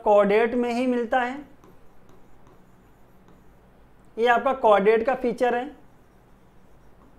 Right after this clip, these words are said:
और Coelenterata, Mollusca, Echinodermata सब कैसे हैं? नॉन कॉर्डेट्स हैं। तो आंसर हो जाएगा फ़ोर,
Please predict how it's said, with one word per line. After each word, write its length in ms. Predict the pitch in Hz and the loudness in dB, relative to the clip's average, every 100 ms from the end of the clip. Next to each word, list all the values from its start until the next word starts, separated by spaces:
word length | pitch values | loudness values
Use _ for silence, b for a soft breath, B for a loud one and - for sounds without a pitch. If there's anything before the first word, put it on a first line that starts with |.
| - - - - - - - - - - - - - - - - _ - - 226 | -20 -20 -20 -20 -20 -20 -20 -20 -20 -20 -20 -20 -20 -20 -20 -20 _ -20 -8 2
और 320 | 233 277 269 | 4 4 0
Coelenterata, 720 | - 254 277 277 285 277 294 | -4 2 4 4 4 4 2
Mollusca, 520 | 240 226 240 - 277 | 2 0 -2 0 0
Echinodermata 760 | 247 226 220 240 233 226 226 247 | 2 2 0 0 -2 -2 -4 -4
सब 220 | - 240 | -4 -6
कैसे 260 | 240 220 254 | -6 -6 -6
हैं? 100 | 262 | -4
नॉन 720 | 202 185 196 208 233 262 269 262 | -2 0 2 4 4 2 0 4
कॉर्डेट्स 600 | 208 185 180 175 - 165 | 4 4 2 -2 -6 -12
हैं। 220 | 139 127 - - - - 175 | -14 -16 -20 -20 -20 -16 -4
तो 60 | |
आंसर 240 | 180 185 220 | -4 -2 -2
हो 80 | |
जाएगा 220 | 208 208 214 | 0 0 0
फ़ोर, 420 | - 226 214 | 0 0 0